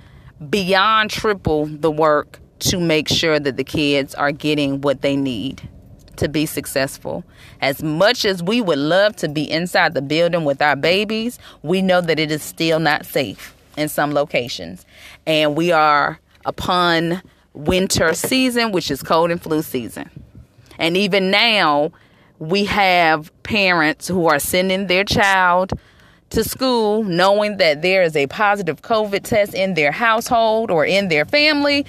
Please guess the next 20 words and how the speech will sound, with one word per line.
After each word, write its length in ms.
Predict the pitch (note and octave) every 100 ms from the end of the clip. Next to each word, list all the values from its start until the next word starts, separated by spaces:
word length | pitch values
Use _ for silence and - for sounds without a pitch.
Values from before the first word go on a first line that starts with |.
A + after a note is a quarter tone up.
| - - -
They 200 | F3+ A3+
are 80 | G3+
sending 720 | - - D4+ D4 B3 A3 F#3+
them 200 | E3+ E3+
to 160 | - F#3
school, 460 | - - C3+ F2
which 300 | C3+ D#3+ C#3
puts 280 | - G#3+ D#3+
you, 560 | D3+ G#3 F4 G4 G3 G3+ - - - -
your 340 | - D3+ G#3 C#4
child, 540 | - D4 C4 C4 C4 -
and 300 | A3 C#4+ D#4
us, 540 | C4+ D#4 A3+ A3 - -
the 160 | E3+ G#3+
teachers, 560 | - C#4 C4 E3+ F3 -
at 200 | E3 -
risk. 480 | D3 - - - - - - - _ - - - _ _ _ _ _ _ _ - -
Again, 600 | G3+ G#3+ A#3 G#3+ D3+ D#3 - - - - _ - - - - - -
your 260 | C#3 E3 C4
responsibility 1080 | D4+ - D#4 D4+ C4 D#4 F4+ C#4 B3 B3+